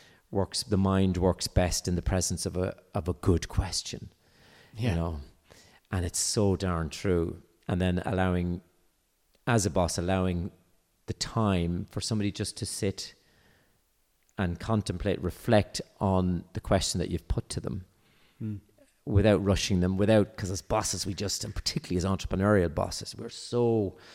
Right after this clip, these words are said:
Speaker 1: impatient and wanna get on with it.
Speaker 2: Yeah.
Speaker 1: <laughs> Yeah, and it's, it is a trait, and I see it, I, as much as you, you try and recognize it and change it in yourself, you,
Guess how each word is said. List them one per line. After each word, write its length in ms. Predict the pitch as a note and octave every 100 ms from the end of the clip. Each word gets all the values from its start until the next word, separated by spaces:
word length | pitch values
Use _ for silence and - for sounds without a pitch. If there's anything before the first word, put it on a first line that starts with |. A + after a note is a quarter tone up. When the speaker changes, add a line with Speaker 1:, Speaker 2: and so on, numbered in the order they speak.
| - - - - - - -
Speaker 1:
impatient 760 | D#3 A#2+ - A#2+ A#2 - F#2 F#2
and 120 | F2+
wanna 180 | A2 G#2+
get 200 | A#2+ A2+
on 320 | A#2 A#2+ A2+
with 280 | A2 - -
it. 360 | - - - - -
Speaker 2:
Yeah. 240 | A2+ A2 B2+
Speaker 1:
<laughs> 60 | -
Yeah, 260 | A2+ G#2+ G#2
and 80 |
it's, 340 | G2+ F#2+ - - _ _ _ _
it 120 | B2 A2+
is 140 | G2
a 40 |
trait, 460 | G#2+ - A#2+ A2 F2+
and 180 | G2 F#2
I 180 | G2 F#2
see 280 | - B2
it, 220 | G#2+ - -
I, 140 | G2 -
as 240 | F#2 G#2+
much 240 | A#2+ A#2 B2
as 140 | G2
you, 100 | G2+
you 140 | F#2 F#2
try 220 | - G#2+
and 100 | G2+
recognize 480 | G#2+ G2+ G2+ G2 F2
it 60 |
and 100 | D2+
change 280 | - G#2 G2
it 40 | E2+
in 60 |
yourself, 340 | F2+ - F#2
you, 60 | E2